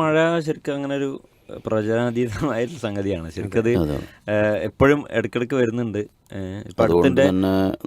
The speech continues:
Speaker 2: നമുക്ക് ഈ, ഇപ്പോൾ ഈ ഡെങ്കിപ്പനിയൊക്കെ എല്ലാ സീസണിലും ഇപ്പോൾ ഉണ്ട്. നമ്മുടെ
Speaker 1: അതെ, അതെ.
Speaker 2: കാലാവസ്ഥയ്ക്ക് അനുസരിച്ചുകൊണ്ട് തന്നെ ഇപ്പോൾ, ഏഹ്, മഴ ഇടയ്ക്കിടയ്ക്ക് ഇടവിട്ടുള്ള പെയ്യുന്ന മഴയാണ് പ്രത്യേകിച്ച് ഈ അസുഖങ്ങൾ എല്ലാ കാലത്തും ഉണ്ടാകാനുള്ളൊരു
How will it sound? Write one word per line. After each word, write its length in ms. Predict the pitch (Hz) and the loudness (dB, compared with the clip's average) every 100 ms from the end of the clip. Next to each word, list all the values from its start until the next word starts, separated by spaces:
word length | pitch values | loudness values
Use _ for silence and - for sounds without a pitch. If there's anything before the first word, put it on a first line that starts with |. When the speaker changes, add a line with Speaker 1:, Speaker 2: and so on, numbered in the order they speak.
| 95 | 0
Speaker 2:
നമുക്ക് 260 | 95 - 98 | 0 2 2
ഈ, 40 | 95 95 92 | 4 4 2
ഇപ്പോൾ 140 | 87 95 | 2 2
ഈ 40 | 92 | 4
ഡെങ്കിപ്പനിയൊക്കെ 560 | 90 90 92 95 95 87 | 2 0 0 2 2 2
എല്ലാ 160 | 82 95 98 | 4 2 2
സീസണിലും 520 | 92 87 95 95 98 - _ - 95 | -2 0 2 2 2 -4 _ -12 -6
ഇപ്പോൾ 160 | - | -2
ഉണ്ട്. 120 | 82 80 | 0 0
നമ്മുടെ 200 | 82 82 | 0 2
Speaker 1:
അതെ, 80 | 85 | 4
അതെ. 60 | |
Speaker 2:
കാലാവസ്ഥയ്ക്ക് 520 | 85 87 87 82 90 95 | 4 4 2 0 -2 -2
അനുസരിച്ചുകൊണ്ട് 520 | 87 98 87 98 95 | -2 -4 0 2 4
തന്നെ 160 | 92 110 - - - _ - - | 4 2 -4 -20 -20 _ -20 -10
ഇപ്പോൾ, 220 | - 87 85 - _ - | 0 2 2 -2 _ -8
ഏഹ്, 240 | 90 82 80 | -4 -2 -2
മഴ 100 | 82 90 87 | 2 4 2
ഇടയ്ക്കിടയ്ക്ക് 360 | 82 90 78 80 | 2 0 0 2
ഇടവിട്ടുള്ള 460 | 85 92 - 95 95 - _ _ - | 4 2 2 2 2 -2 _ _ -2
പെയ്യുന്ന 280 | 92 92 92 92 | 0 2 2 2
മഴയാണ് 280 | 87 87 95 | 4 2 0
പ്രത്യേകിച്ച് 420 | 85 87 87 - 90 | -2 -2 -2 -2 -2
ഈ 40 | 85 - _ - | -4 -8 _ -8
അസുഖങ്ങൾ 420 | 85 87 85 87 - - _ _ _ _ _ _ _ _ _ 90 | -2 0 2 0 -4 -12 _ _ _ _ _ _ _ _ _ 0
എല്ലാ 160 | 87 90 | 2 2
കാലത്തും 440 | 87 87 87 - 92 - _ _ _ - - | 2 2 2 -2 -8 -12 _ _ _ -12 -6
ഉണ്ടാകാനുള്ളൊരു 540 | 85 85 82 82 82 | -2 0 0 -2 -2